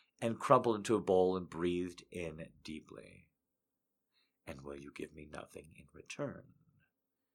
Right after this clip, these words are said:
asked Bliss. "You don't need it. You're already randy as a buck in spring. That's not why I want it."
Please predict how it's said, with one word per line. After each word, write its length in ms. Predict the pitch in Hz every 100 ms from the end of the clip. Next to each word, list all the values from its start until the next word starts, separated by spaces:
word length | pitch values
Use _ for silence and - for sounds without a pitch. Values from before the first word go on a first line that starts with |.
| _ _ -
asked 380 | 87 76 -
Bliss. 540 | - - - - - - _ _ _ _ _ _ _ _ _
"You 140 | 113
don't 220 | 131 131 85
need 200 | 82 78
it. 500 | 98 _ - - - _ _ _ _ _ -
You're 180 | 120
already 320 | 127 120 117 113
randy 640 | 95 101 107 101 107 104
as 180 | 85 87
a 60 |
buck 360 | 78 95 98 -
in 120 | 92
spring. 420 | - - 78 80 _ _ _ _ _ _ - - - -
That's 360 | 78 76 -
not 260 | 95 110 -
why 220 | 80 73
I 120 | 71 73
want 420 | 80 - - -
it." 240 | - _